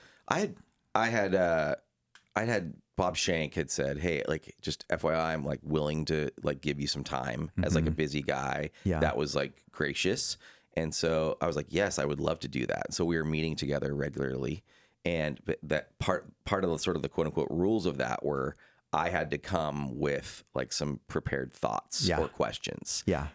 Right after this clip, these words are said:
Speaker 1: And I think that was actually really good. And I've kind of
Speaker 2: Mm-hmm.
Speaker 1: even used that with some other people. Like, "Hey,
Speaker 2: Mm-hmm.
Speaker 1: yeah, they wanna meet with me." I'm like, "Great. Just, like, come.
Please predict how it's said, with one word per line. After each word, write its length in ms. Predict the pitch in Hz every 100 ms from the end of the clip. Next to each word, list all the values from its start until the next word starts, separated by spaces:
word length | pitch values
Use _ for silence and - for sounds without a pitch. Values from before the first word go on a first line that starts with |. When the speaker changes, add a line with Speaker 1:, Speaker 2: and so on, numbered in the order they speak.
| -
Speaker 1:
And 100 | 110
I 60 |
think 180 | 127 170
that 80 | 170
was 100 | 160
actually 240 | 160 156 151
really 180 | 143 143
good. 260 | 165 92
And 140 | 73 87
I've 140 | 110
kind 120 | 113
of 60 | -
Speaker 2:
Mm-hmm. 80 | 92
Speaker 1:
even 160 | 85
used 160 | 80 82
that 140 | 71 58
with 120 | 73
some 120 | 73
other 120 | 71
people. 280 | 67 92 55
Like, 180 | 60 -
"Hey, 180 | 101 117
Speaker 2:
Mm-hmm. 120 | 135 139 - _
Speaker 1:
yeah, 240 | - 135 107
they 120 | 98
wanna 180 | 92 87
meet 100 | 87
with 80 | -
me." 60 | 85
I'm 60 |
like, 200 | 80 -
"Great. 320 | - 85 143 - -
Just, 240 | 104 95
like, 220 | 92 90
come. 440 | - - 107 117